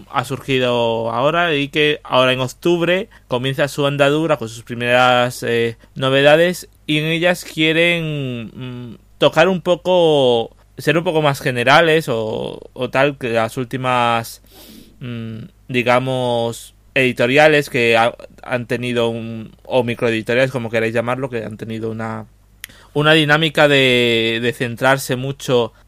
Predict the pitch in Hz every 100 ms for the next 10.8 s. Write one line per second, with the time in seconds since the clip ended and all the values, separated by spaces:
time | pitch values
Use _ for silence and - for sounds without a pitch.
0 | _ 127 117 117 123 131 135 123 - 135
1 | 120 131 120 120 117 113 110 110 110 107
2 | 107 107 - _ - 127 123 120 120 117
3 | - 160 170 180 - 113 110 113 113 113
4 | 113 110 107 113 110 107 104 104 _ -
5 | - - - 104 139 147 147 160 - _
6 | _ _ 135 156 160 180 170 175 180 165
7 | 139 147 151 151 - 127 123 120 135 143
8 | 147 143 131 120 - - 131 123 117 143
9 | 147 160 165 127 117 127 127 139 127 127
10 | 117 113 113 127 165 170 175 -